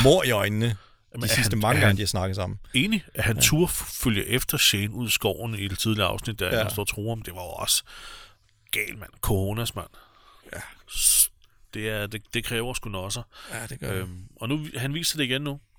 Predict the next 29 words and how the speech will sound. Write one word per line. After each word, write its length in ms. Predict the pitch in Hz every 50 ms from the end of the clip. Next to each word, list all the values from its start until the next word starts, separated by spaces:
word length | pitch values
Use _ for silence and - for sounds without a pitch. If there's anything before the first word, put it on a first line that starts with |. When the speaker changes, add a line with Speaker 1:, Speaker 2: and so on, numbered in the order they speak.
| - - - - - - - -
Speaker 2:
øh, 460 | 117 113 107 107 104 104 101 101 92
men 120 | 107 104 98
det 120 | 104 92
er 40 | -
f-, 280 | - - - - - - -
det 60 | 107
er 40 | 95
faktisk 240 | - 98 110 - -
en 40 | 131
meget 140 | 120 117
fed, 180 | - - 175 - - 151 - - _ _ _ _ _ _ _ _ _ _ _ _ _ - - - _ _ _ _ _ -
øh, 160 | - 123 120 107
samtale, 440 | - 107 107 131 - - 143 117
de 80 | 110 110
har. 160 | 104 104 - - - 262 -
Speaker 1:
Ja. 180 | 113 107 113 113 - - - - - - - - -
Speaker 2:
Fordi 160 | - 113 113 101
den 120 | 107 104
er 40 | 98
meget, 840 | 95 101 127 175 190 180 160 131 117 104 95 87 71 65 - - -
de 60 | 110
er 40 | 95
faktisk 340 | - 101 107 - - 98
meget 200 | 107 131 165 160
respektfulde 560 | 131 107 - - 123 143 - - - 180 143 -
over 120 | 104 107
for 120 | - -
hinanden. 340 | 101 90 87 87 92 104 113 - -
Speaker 1:
Ja. 120 | - -